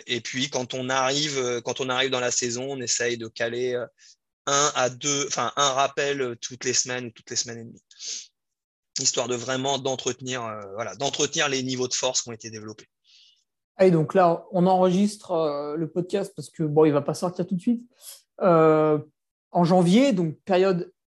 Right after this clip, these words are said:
Speaker 2: hivernale, période hivernale pour la piste aussi. Les objectifs, ils sont quand pour, euh, les coureurs, euh, du cadre
Speaker 1: Alors,
Speaker 2: fédéral ?
Speaker 1: ça, c'est, ça, c'est, c'est une bonne question.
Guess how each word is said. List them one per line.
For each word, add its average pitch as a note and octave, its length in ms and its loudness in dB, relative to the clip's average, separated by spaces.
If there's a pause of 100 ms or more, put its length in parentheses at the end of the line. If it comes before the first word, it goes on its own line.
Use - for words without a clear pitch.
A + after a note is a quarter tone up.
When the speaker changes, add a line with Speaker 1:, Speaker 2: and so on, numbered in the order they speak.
Speaker 2:
hivernale, G#3 540 2
période F#3+ 260 -2
hivernale F#3 420 -2
pour F#3+ 120 -6
la F3 120 2
piste - 600 -2
aussi. C#4 480 -2
Les F#3 280 0
objectifs, G3+ 520 -4
ils G#3 100 -6
sont F#3 200 -4
quand G3 220 -2
pour, D#3 380 0
euh, D3 160 -4 (680)
les E3+ 160 0
coureurs, D#3+ 400 2
euh, D#3 260 -2 (160)
du D#3 180 -6
cadre F3 200 2
Speaker 1:
Alors, C#3+ 200 4
Speaker 2:
fédéral ? D3+ 240 6
Speaker 1:
ça, F3+ 160 4
c'est, C3 1200 0
ça, F#3+ 280 2
c'est, C3 2000 0 (260)
c'est - 180 0
une D3+ 100 -4
bonne G3 180 2
question. E3+ 460 -2